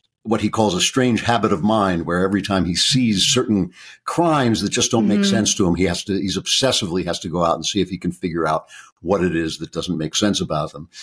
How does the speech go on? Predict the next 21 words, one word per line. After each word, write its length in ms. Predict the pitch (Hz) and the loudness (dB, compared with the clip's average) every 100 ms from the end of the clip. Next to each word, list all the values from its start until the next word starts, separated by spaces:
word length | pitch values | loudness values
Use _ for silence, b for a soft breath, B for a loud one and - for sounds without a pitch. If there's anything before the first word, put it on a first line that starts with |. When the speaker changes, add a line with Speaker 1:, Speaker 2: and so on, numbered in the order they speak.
| B B B | B B B
Speaker 1:
So 160 | - 127 | -2 0
he's 160 | 147 | 2
a 60 | 117 | 2
guy 260 | 156 151 | 2 2
who's 240 | 123 127 - - | 2 0 -2 -2
kind 200 | 127 127 | 0 2
of 180 | 110 - _ _ | 0 -4 _ _
been 140 | 127 | 2
an 80 | 117 | 4
anti-hero, 680 | 120 120 117 110 110 113 113 | 2 2 2 2 2 2 2
who's 140 | 113 | 0
trying 300 | - 113 104 | 0 2 2
to 280 | - 95 87 - _ _ _ _ _ _ _ _ - _ | 0 -2 -4 -12 _ _ _ _ _ _ _ _ -20 _
overcome 480 | 131 127 117 127 123 | -2 0 0 2 2
that, 260 | 123 127 - | 2 0 -2
become 300 | 104 - 107 | -6 0 0
something 320 | 110 101 107 | 0 0 0
better 260 | 90 107 110 | 2 2 2
in 60 | 107 | 2
the 60 | |
world, 440 | 101 104 107 107 | 2 2 2 0